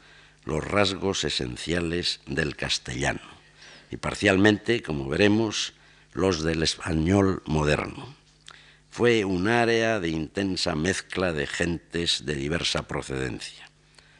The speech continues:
del norte cántabro, del este vasconizado y del oeste leonés. El romance que allí se cristalizó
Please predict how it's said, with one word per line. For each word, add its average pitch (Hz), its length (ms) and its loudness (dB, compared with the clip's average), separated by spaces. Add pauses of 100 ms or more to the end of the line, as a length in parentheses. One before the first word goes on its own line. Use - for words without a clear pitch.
(180)
del 69 240 -2
norte 82 400 -4
cántabro, 95 640 0 (520)
del 76 220 -2
este - 360 0
vasconizado 82 920 -2 (540)
y 82 140 -2
del 82 180 0
oeste 87 500 2
leonés. 78 880 0 (920)
El 85 140 -4
romance 98 760 2
que 85 120 -2
allí 85 260 0
se 71 240 -2
cristalizó 71 800 -4